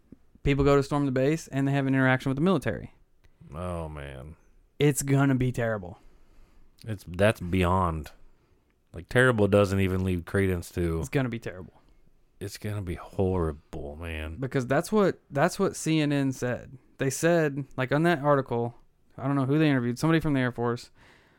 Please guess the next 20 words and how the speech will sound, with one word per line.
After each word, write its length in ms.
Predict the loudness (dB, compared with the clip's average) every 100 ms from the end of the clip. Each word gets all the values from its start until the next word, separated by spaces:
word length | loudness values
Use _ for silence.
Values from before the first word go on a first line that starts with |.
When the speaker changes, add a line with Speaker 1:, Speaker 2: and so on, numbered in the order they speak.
| _ _ _
Speaker 1:
was 140 | -4 0
like, 200 | 0 -2 -16 -14
the, 500 | -10 0 4 4 4
their 360 | 0 2 2 2
exact 500 | 2 4 4 2 -8 -4
quote 280 | 2 2 2
was, 160 | -6 -8 -14
"Storming 480 | -10 0 4 6 6
Area 180 | 4 2
fifty-one 480 | 0 0 0 0 -2
is 100 | -2
a 60 |
bad 220 | -2 0
idea 400 | 0 -4 -10 -14 -20 _ -20 _
because 200 | -4 -2
it 100 | 4
is 140 | 4 2
a 60 |
U 340 | -2 -2 2 4
S 460 | 2 0 -6 -18